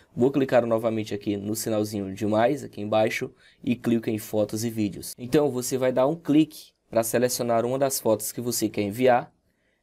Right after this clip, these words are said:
Então, a foto já vai vir aqui pra você tá enviando. Na parte inferior esquerda, você tem aqui uma bolinha com o sinalzinho, com um quadradinho e um sinalzinho de mais dentro desse quadradinho branco. Você dá um pequeno clique nesse quadradinho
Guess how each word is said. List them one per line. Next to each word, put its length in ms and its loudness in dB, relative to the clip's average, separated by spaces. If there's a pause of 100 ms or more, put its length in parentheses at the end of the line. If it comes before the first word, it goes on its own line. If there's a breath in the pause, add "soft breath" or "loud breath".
(140)
Então, 440 0 (100)
a 120 0
foto 280 0
já 160 0
vai 160 0
vir 160 -6
aqui 160 -6
pra 160 -6
você 260 -6
tá 120 -4
enviando. 560 0 (200 soft breath)
Na 120 2
parte 560 -2
inferior 360 0
esquerda, 540 -2 (460 loud breath)
você 240 2
tem 200 -2
aqui 200 -2
uma 160 0
bolinha 420 2
com 180 -8
o 60 -6
sinalzinho, 580 -2
com 200 0
um 40 -2
quadradinho 720 0
e 40 -2
um 60 -4
sinalzinho 480 0
de 120 -2
mais 460 -2 (320 soft breath)
dentro 360 0
desse 260 0
quadradinho 440 0
branco. 360 -6 (360 soft breath)
Você 220 0
dá 100 6
um 40 0
pequeno 320 -4
clique 280 -6
nesse 280 -4
quadradinho 720 -2